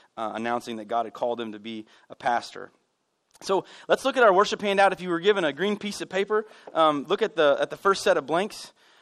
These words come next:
uh, right there. Some of us need to just take this home and we need to study this more this week because this is really tough. It's like drinking out of a fire hose. Do we practice selective hearing with God? Pff, it's, some of us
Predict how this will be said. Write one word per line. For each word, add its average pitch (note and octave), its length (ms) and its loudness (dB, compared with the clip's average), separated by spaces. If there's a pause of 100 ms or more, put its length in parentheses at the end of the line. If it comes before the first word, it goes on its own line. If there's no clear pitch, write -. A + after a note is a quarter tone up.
(160)
uh, C3+ 200 0
right D#3+ 180 2
there. C#3 240 0 (1040)
Some F#3+ 320 2
of D4 80 2
us C#4+ 180 6
need B3+ 120 2
to A3+ 60 -4
just G3+ 220 -4
take A3+ 160 2
this B3 160 -2
home A3 240 4
and F3+ 80 2
we F#3+ 80 2
need G#3+ 80 2
to F#3 80 0
study G3+ 460 2
this D#3+ 260 0
more D#3+ 320 2
this C3+ 220 -8
week B2 180 -8
because C#3+ 280 -4
this A3 200 2
is F#3+ 180 -6
really G3+ 240 6
tough. F3+ 440 4
It's - 180 -4
like E3+ 140 4
drinking F#3 280 -2
out F#3 120 4
of E3 80 0
a C#3+ 80 -2
fire D#3 300 2
hose. F3+ 360 2 (320)
Do G#3+ 140 2
we B3 80 2
practice A#3+ 420 2
selective A#3+ 400 2
hearing A3 240 2
with G3 140 0
God? C3 280 0 (200)
Pff, - 180 -12 (380)
it's, - 200 -20
some A3+ 280 -4
of G#3 180 6
us F3+ 260 4